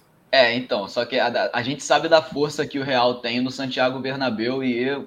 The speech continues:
pô, eu, você, acho que todo mundo que tem o sangue rubro-negro sabe que aqui, aqui é Vinícius Júnior Futebol Clube.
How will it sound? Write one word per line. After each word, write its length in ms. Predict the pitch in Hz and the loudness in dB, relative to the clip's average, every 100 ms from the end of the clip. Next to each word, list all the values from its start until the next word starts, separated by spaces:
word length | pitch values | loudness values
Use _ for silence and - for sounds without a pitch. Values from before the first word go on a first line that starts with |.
| - | -8
pô, 200 | 123 98 | -6 -6
eu, 440 | 92 107 127 139 98 | -8 -6 -4 -6 -8
você, 400 | 107 - - 107 | -12 -12 -8 -2
acho 220 | 120 110 | 0 -2
que 60 | - | -6
todo 220 | 123 127 | -8 -6
mundo 240 | 113 113 110 | -8 -8 -8
que 280 | 107 101 - _ _ _ | -8 -12 -12 _ _ _
tem 160 | 117 120 | -6 -4
o 60 | |
sangue 340 | 113 - 123 120 | -6 -4 -2 -2
rubro-negro 800 | 117 107 110 104 117 117 113 113 _ _ | -4 -4 -4 -2 -2 -2 -8 -12 _ _
sabe 440 | - 110 113 113 | -8 0 0 0
que 120 | 110 | -4
aqui, 220 | 110 107 101 | -4 -4 -8
aqui 240 | 98 123 | -2 0
é 40 | |
Vinícius 480 | 117 120 127 131 127 | 0 0 -4 -4 -6
Júnior 240 | 113 139 131 | -4 -4 -4
Futebol 460 | 139 127 139 127 | -8 -8 -6 -6
Clube. 340 | 202 101 90 | -8 -12 -12